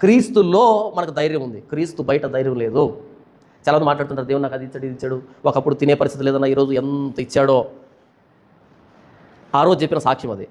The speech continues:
అబద్ధం ఏం కాదు, నిజమే. మరుసటి రోజు బాగానే ఉంటావా? మరుసటి రోజు బాగానే ఉంటావా? పడిపోవడమే. పడిపోయినప్పుడు దేవుడు "అక్కడున్న నన్ను ఇక్కడ తీసుకొచ్చాడు, అయినా పడిపోయానని"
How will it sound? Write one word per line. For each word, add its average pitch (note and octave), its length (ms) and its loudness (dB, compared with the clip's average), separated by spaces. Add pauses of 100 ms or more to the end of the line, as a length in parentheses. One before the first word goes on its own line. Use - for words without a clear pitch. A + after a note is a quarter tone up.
అబద్ధం G#3 220 6
ఏం G#3 80 6
కాదు, F#3+ 120 6
నిజమే. F3+ 320 2 (600)
మరుసటి B3+ 200 2
రోజు G#3+ 140 4
బాగానే F3+ 240 4
ఉంటావా? F3+ 340 -2 (1000)
మరుసటి E3 160 2
రోజు G#3 120 2
బాగానే F#3+ 220 4
ఉంటావా? F#3+ 320 0 (880)
పడిపోవడమే. D#3+ 560 2 (280)
పడిపోయినప్పుడు D#3+ 460 -2
దేవుడు D#3 360 0 (300)
"అక్కడున్న D#3 340 0
నన్ను D3+ 140 0
ఇక్కడ D3 160 0
తీసుకొచ్చాడు, C#3+ 480 -2
అయినా D3 220 2
పడిపోయానని" D3+ 520 0